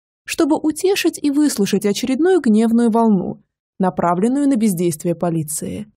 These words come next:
которая уже год не может поймать магического вора. Какой гад!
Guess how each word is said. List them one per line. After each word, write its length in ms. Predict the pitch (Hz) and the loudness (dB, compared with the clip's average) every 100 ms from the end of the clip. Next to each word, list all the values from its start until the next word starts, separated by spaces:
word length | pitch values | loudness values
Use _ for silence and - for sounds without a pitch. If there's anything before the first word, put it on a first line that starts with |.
| _ _ _ - | _ _ _ -2
которая 440 | 233 262 311 311 | 0 4 4 4
уже 260 | - 269 320 | 2 0 2
год 300 | 285 320 226 | 2 0 2
не 100 | 190 | 0
может 300 | 190 190 - | 0 -2 -2
поймать 460 | 185 180 185 285 | 0 0 0 -2
магического 680 | 320 302 185 196 180 190 185 | 0 0 0 -2 -4 -4 -2
вора. 440 | 165 165 - - - _ _ _ | -2 -6 -6 -12 -16 _ _ _
Какой 320 | 202 - 254 | -4 0 2
гад! 400 | 233 220 - - | 4 2 0 -12